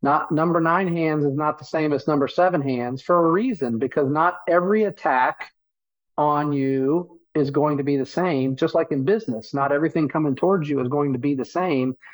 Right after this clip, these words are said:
You have to have alternative ways to handle it. And I think that's, it's really interesting as I've started to speak about leadership with some of the, uh, the people here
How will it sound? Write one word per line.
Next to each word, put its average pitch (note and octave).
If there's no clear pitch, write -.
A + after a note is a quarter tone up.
You D#3
have D3+
to D3+
have C#3+
alternative D#3
ways D3+
to C3+
handle D#3
it. G#2+
And B2+
I C#3
think C#3+
that's, C3+
it's D#3+
really A3
interesting D#3+
as C#3+
I've C#3
started D3
to C3
speak D3+
about C#3
leadership D3+
with C3
some D3+
of C#3
the, B2
uh, B2+
the C#3
people C3+
here D#3